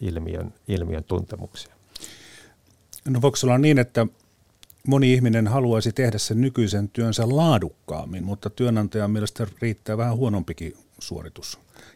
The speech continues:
Speaker 2: Ja sit kun ihminen kuitenkin pitää sitä laadusta kiinni, niin siitähän tulee sitten kiire.
Speaker 1: No tää,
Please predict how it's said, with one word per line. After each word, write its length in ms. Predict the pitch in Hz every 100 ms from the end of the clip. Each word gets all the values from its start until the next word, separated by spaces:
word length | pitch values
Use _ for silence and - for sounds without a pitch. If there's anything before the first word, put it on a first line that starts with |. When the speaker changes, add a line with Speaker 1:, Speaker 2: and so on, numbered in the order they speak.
| 113
Speaker 2:
Ja 60 |
sit 100 | -
kun 140 | - 135
ihminen 280 | 127 113
kuitenkin 360 | 107 123 120 123
pitää 360 | - 151 123 101
sitä 240 | 110 110
laadusta 380 | 123 104 - 107
kiinni, 380 | - 127 92 85
niin 120 | 92
siitähän 360 | 117 101 85
tulee 180 | 101 113
sitten 260 | 110 117 107
kiire. 320 | 98 73 - - - - - - - - -
Speaker 1:
No 100 | 147
tää, 320 | 127 131 127